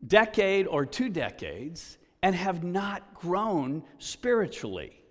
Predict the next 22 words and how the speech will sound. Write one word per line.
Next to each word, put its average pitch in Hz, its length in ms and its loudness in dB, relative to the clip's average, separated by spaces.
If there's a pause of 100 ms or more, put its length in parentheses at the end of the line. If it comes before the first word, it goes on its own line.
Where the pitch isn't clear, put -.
(680)
that 185 220 4
you're, 202 260 4 (220)
you're 190 180 6
still 233 720 -2 (200)
a 190 100 6
spiritual 202 760 -2
infant. 185 480 -6 (1000)
And 170 100 2
I 202 80 6
wanna 240 400 2 (760)
take 233 220 6
some 190 220 0
time 208 400 -2
tonight 151 600 0
to - 140 -4
challenge 196 840 -4
you 104 380 -6 (600)
to 226 100 0
begin 202 580 0
to - 160 -6
take 190 440 -4
steps - 760 -4